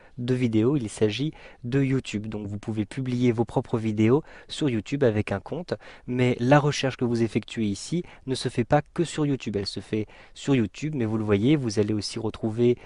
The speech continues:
Vimeo, watt point T V, et cetera. Vous aurez aussi des vidéos de Dailymotion. Donc vous avez une recherche qui se fait à travers de nombreux sites. Vous pouvez aussi retrouver des actualités. En effet, dans le volet de gauche, si je remonte un petit peu,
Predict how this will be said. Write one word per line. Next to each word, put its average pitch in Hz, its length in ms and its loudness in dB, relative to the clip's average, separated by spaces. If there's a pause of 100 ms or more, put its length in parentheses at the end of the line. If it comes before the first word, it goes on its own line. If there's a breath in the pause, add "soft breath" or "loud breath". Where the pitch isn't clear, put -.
(160 loud breath)
Vimeo, 120 760 2
watt 123 440 4
point 107 160 -4
T 110 160 -4
V, 135 220 2
et 120 40 2
cetera. 117 520 0
Vous 113 180 -4
aurez 107 160 0
aussi 107 320 -4
des 117 320 0
vidéos 120 440 2
de 113 100 -2
Dailymotion. 110 800 -2 (440 loud breath)
Donc 117 320 -8 (300 loud breath)
vous 110 140 -4
avez 120 100 0
une 123 80 0
recherche 104 380 -2
qui - 100 -16
se - 120 -8
fait 139 200 -2
à 110 120 -2
travers 127 500 -2
de 117 340 -2
nombreux 127 400 -4
sites. - 460 -14 (520 loud breath)
Vous 143 100 -2
pouvez 160 220 4
aussi 156 300 2
retrouver 143 460 2
des 139 180 4
actualités. 143 680 0
En 101 100 -8
effet, 165 320 4 (240 soft breath)
dans 139 160 2
le 139 80 4
volet 120 240 2
de 104 100 0
gauche, 117 320 -2
si 117 140 -4
je 107 100 -4
remonte 120 300 -2
un 117 80 4
petit - 220 -12
peu, 151 180 -2